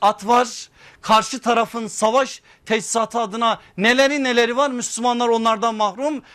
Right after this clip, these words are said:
Böyle bir savaş ortamı var. Efendimiz de o anda, şu anda Ariş Mescidi olan yerde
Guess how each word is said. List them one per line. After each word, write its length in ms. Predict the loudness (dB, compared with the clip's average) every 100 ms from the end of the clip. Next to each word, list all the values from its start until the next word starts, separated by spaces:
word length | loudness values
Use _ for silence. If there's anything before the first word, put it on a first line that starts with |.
| _
Böyle 400 | 0 2 2 0
bir 320 | -2 -6 -8 -18 _
savaş 640 | -4 0 2 0 -4 -14 _
ortamı 520 | 0 0 0 -4 -4 -2
var. 200 | -2 -2 -10 -20 _ _ _ _ -2
Efendimiz 760 | 0 0 -2 -4 -4 -4 -2
de 80 | -2
o 260 | 2 0 2
anda, 600 | 0 2 2 2 0 -8 _ _ -16
şu 300 | -8 -2 0
anda 400 | 0 0 -2 2
Ariş 380 | 0 0 -8 -6
Mescidi 480 | -8 -8 -10 -2
olan 300 | 0 2 2
yerde 600 | 0 0 0 0 0 0